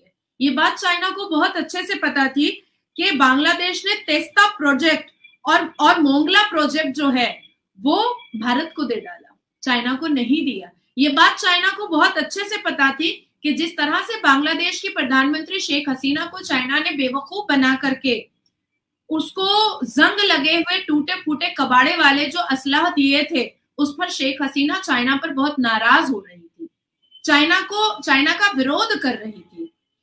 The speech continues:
ये बात शेख हसीना ने छह महीना पहले अपने प्रेस कॉन्फ्रेंस में अमेरिका के लिए, जो बाइडेन के लिए भी बोल दी थी कि इस दुनिया में एक ऐसा गोरा व्यक्ति है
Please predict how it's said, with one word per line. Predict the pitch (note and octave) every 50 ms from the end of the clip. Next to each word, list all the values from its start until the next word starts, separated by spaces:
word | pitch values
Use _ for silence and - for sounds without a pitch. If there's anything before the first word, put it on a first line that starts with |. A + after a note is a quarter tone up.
| _ _
ये | A#3 A#3 E4 E4+
बात | C#4 E4 E4 F#4+ G#4+ A4 -
शेख | - G#4 F#4 F4+ -
हसीना | F4+ E4+ F4 E4+ D#4 D#4+ E4+ F#4 F#4+
ने | F#4+ F#4 D#4+ B3 - - _ _ _ _ _ _ -
छह | - C4+ D4 G4 G#4+ A4
महीना | A4 G#4 G#4 G4+ G4 F#4+
पहले | F#4+ F#4+ E4+ D#4 D#4 E4 F4+
अपने | F#4 F4 F4 E4+ E4+
प्रेस | E4+ - D4+ D4+ D4+ - -
कॉन्फ्रेंस | C#4+ C#4+ C#4+ D4+ D4 D#4 F#4 G4 G4+ G#4+ - -
में | F4+ D#4+ C4+ - - - _ _ _ _ B3+
अमेरिका | B3 C4 C#4 C4+ C#4+ D#4+ F4 - G4 G4 G4
के | G4 F#4+ F4 E4
लिए, | D#4 D#4 D#4 D#4+ E4+
जो | D#4+ B3 C#4 C#4
बाइडेन | C4+ B3 C4+ C4+ C4+ F4+ G#4 G#4+
के | - F#4
लिए | E4 D#4+ D#4+ E4
भी | E4 F4 F4 C#4+
बोल | D4+ C#4+ C#4+ C#4+ C#4+
दी | C#4 C#4 C#4
थी | - - D#4 F#4+ G#4+ - - _ _ _ _ _
कि | - F4+
इस | F4+ - F4 F#4+ F#4 F4
दुनिया | C4 D4+ D#4 D#4 E4 F4+ F#4+ G4+
में | G4+ G#4 G#4
एक | G#4 - F#4 F#4 F#4
ऐसा | E4 D4 C#4+ C#4+ - F#4+ F#4
गोरा | D#4 A#3+ C4 C4+ C#4+ D4+ E4+ F#4
व्यक्ति | E4+ C#4+ C#4 C4+ C#4+ C#4+ - - F4+ F4 D#4
है | D4 D4 C#4+ B3 - -